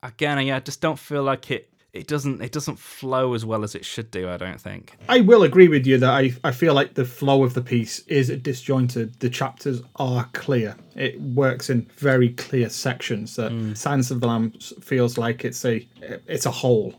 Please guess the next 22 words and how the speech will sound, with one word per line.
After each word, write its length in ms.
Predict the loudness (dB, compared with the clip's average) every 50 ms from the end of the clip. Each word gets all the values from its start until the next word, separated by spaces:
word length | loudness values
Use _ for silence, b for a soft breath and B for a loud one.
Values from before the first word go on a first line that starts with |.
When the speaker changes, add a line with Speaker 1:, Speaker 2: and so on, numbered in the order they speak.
| _ -20 -10
Speaker 2:
Every 260 | -6 -4 -2 0 -2
scene 280 | -2 -2 0 0 2 2
rolls 240 | 2 2 0 0 0
into 260 | 0 -2 -2 -2 -4
the 80 | -4 -2
next 340 | -2 -2 -4 -6 -8 -6
and 100 | -6 -6 -6
it's 100 | -4 -4
rolling 260 | -4 -2 -2 -4 -6
towards 380 | -6 -4 -2 -2 -2 -2 -4 -4
something. 400 | -6 -6 -6 -6 -10 -14 -14 -12
Speaker 1:
Yeah, 320 | -8 -6 -4 -4 -4 -4
'cause 200 | -6 -4 -2 -2 -2
I 60 | -2
think 240 | -2 -4 -4 -4 -6
a 60 | -6
big 240 | -4 -2 -4 -4 -2
thing 220 | -2 -2 -2 0 -2
that's 160 | -4 -6 -4
missing, 420 | -4 -4 -4 -4 -4 -4 -4 -2 -4
especially 480 | -6 -4 -4 -4 -4 -4 -6 -8 -8
the, 240 | -8 -8 -10 -12